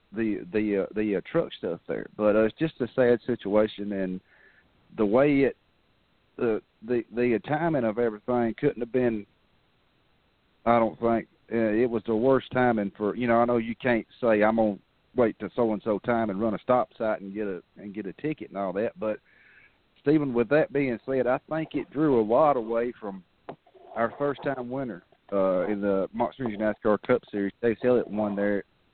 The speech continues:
won there at the, at the Glen, and it sort of took the shine away from him. And I hated for it to go down like that. Uh, you know, I mean, it didn't take everything out, but I think this, it, this incident sort of shadowed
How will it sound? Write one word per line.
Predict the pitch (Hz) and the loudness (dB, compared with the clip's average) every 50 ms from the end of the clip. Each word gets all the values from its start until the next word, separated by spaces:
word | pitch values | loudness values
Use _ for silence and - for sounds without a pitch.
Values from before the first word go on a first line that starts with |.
| _ - | _ -4
won | 117 113 110 | -2 0 2
there | 110 110 - _ _ _ - | 2 0 0 _ _ _ -4
at | 92 87 85 _ _ _ _ _ _ - | -4 -4 -6 _ _ _ _ _ _ 0
the, | 113 | 0
at | 110 - | 0 0
the | - 101 | -4 -10
Glen, | 95 101 107 120 120 113 101 90 90 - _ _ _ _ _ - _ _ _ - | -6 -4 -4 -2 -2 -2 -2 -4 -6 -8 _ _ _ _ _ -20 _ _ _ -4
and | 113 | -2
it | 113 - - | -2 -2 0
sort | 175 185 196 165 | 2 2 2 2
of | - - | 0 0
took | - - - - | -4 -4 -4 -4
the | 98 - - - | -12 -12 -6 -4
shine | 135 131 131 139 135 123 | -4 -2 0 0 0 -2
away | 120 113 117 110 104 - | 0 2 2 2 2 0
from | - 98 | -6 -10
him. | 95 104 92 87 87 80 | -8 -8 -8 -8 -8 -6
And | 95 101 | -4 -2
I | 107 104 | 0 -2
hated | 104 117 139 156 160 151 135 _ | 0 0 0 2 2 2 0 _
for | - 131 131 127 | 0 2 2 2
it | - - | 0 -2
to | - | -6
go | - 120 117 107 | -2 0 0 0
down | 101 113 120 123 120 117 | 0 0 0 0 0 0
like | 120 113 110 _ | -2 -2 -2 _
that. | - 117 117 110 - - | 0 2 2 2 0 -2
Uh, | 107 | -4
you | 110 110 113 | -2 -2 -2
know, | 117 117 95 85 | -2 -2 -2 0
I | 127 | 0
mean, | 123 120 104 | 0 2 0
it | 127 127 - | 0 0 2
didn't | 185 202 170 | 0 0 0
take | 190 208 202 - | -2 -2 -2 -2
everything | 214 220 190 180 - 147 120 104 101 98 | -4 -4 -4 -6 -8 -6 -6 -4 -4 -4
out, | 98 107 - - - | -2 -4 -4 -4 0
but | 110 117 107 - _ _ _ _ _ _ _ _ _ _ _ _ _ _ _ _ _ _ _ _ _ - | 0 0 0 0 _ _ _ _ _ _ _ _ _ _ _ _ _ _ _ _ _ _ _ _ _ -4
I | 117 139 | -4 -4
think | - - 170 170 160 113 113 | 0 2 2 2 2 0 -2
this, | 147 165 156 - - - _ _ _ _ _ _ _ _ _ _ _ - _ _ _ _ _ _ - | -2 -2 -4 -4 -14 -20 _ _ _ _ _ _ _ _ _ _ _ -20 _ _ _ _ _ _ 2
it, | 131 143 135 120 - _ _ _ _ _ _ - | 2 4 4 2 0 _ _ _ _ _ _ -8
this | 127 156 175 160 - - | -6 -6 -6 -6 -6 -6
incident | 160 170 131 - - 127 127 - - - | -6 -6 -6 -8 -12 -12 -12 -12 -10 -8
sort | 147 139 127 | -6 -6 -6
of | 107 - - | -8 -10 -8
shadowed | - 147 147 147 139 123 113 110 107 | -4 -2 0 0 0 0 -2 -2 -6